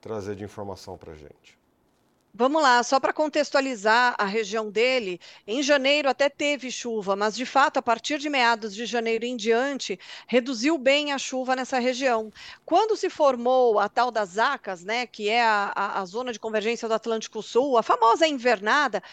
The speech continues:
Speaker 2: essa invernada, ela teve o eixo dela um pouquinho mais pra baixo, pegando a costa de São Paulo até a região norte do Brasil. E aí, observem que a zona da mata, aqui em Minas Gerais, leste da Bahia,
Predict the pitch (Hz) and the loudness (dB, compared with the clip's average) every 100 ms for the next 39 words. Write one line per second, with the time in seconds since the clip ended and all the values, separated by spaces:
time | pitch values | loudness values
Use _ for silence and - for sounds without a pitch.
0 | - - - 233 294 262 262 233 262 277 | -20 -10 -4 -2 0 2 2 4 4 4
1 | 226 226 247 269 240 262 285 277 277 208 | 4 2 2 0 0 2 2 0 -4 0
2 | 262 247 254 277 269 - 349 415 381 359 | 2 2 0 -2 -4 -4 -8 -4 -2 -2
3 | - 302 226 214 185 165 185 208 254 262 | 0 0 2 0 0 -6 -8 -6 -4 -2
4 | - 254 - 226 - 240 226 233 269 277 | 0 0 0 -6 -6 -6 0 2 4 2
5 | 269 - - - 240 240 269 269 254 277 | 0 -6 -12 0 0 4 4 2 0 0
6 | 262 254 254 240 262 269 208 233 254 - | 2 0 -2 -2 0 0 -2 -8 -8 -10
7 | - - 233 247 269 349 247 294 294 294 | -16 -4 2 4 4 2 2 2 2 2
8 | 277 262 233 269 240 226 214 277 277 226 | 0 0 0 -2 0 0 2 2 0 -2
9 | - 254 240 247 240 220 208 208 262 285 | -6 -10 -6 -2 0 2 2 2 2 2
10 | 247 202 180 226 262 247 - 220 208 226 | 0 -2 0 2 2 0 -2 -2 -2 -2
11 | 220 302 233 | -4 -4 -4